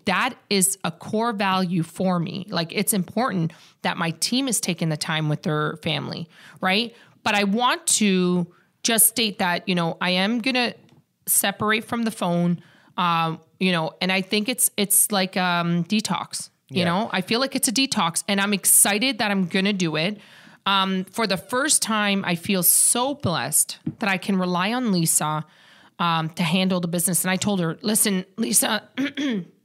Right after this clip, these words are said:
Speaker 1: if it's burning down, that's when you call me. Like,
Speaker 2: Yeah.
Speaker 1: call Zervain." So Zervain's gonna have his phone. And I said to Zervain,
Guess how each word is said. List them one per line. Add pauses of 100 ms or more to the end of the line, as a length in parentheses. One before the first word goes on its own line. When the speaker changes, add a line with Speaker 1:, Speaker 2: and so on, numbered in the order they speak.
(1040)
Speaker 1:
if
it's
burning
down,
that's
when
you
call
me. (460)
Like,
Speaker 2:
Yeah.
Speaker 1:
call
Zervain." (140)
So
Zervain's
gonna
have
his
phone. (440)
And
I
said
to
Zervain,